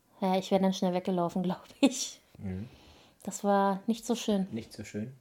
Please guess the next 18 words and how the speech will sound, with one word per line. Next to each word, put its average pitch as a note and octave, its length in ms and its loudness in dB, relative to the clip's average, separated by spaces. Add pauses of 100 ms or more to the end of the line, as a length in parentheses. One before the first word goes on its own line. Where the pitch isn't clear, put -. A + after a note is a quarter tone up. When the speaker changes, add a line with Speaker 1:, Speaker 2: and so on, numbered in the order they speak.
(300)
Speaker 1:
Nee. F#3+ 200 -6 (1400)
Speaker 2:
Tja, G2 160 2
dann G2 180 -2
wär A2 220 4
F-, - 200 -8
F - 180 -4
K A#2+ 100 6
K B2 220 4
wahrscheinlich C3 260 2
nichts C3+ 160 -8
für - 120 -18
dich, F#2+ 180 -2
oder? A2+ 240 -2 (1160)
Speaker 1:
Mm, D#3 420 -14 (580)
eher G3+ 160 4
nicht. F#3+ 300 2 (920)
Speaker 2:
Eher A#2 160 -2
nicht? D3 240 -6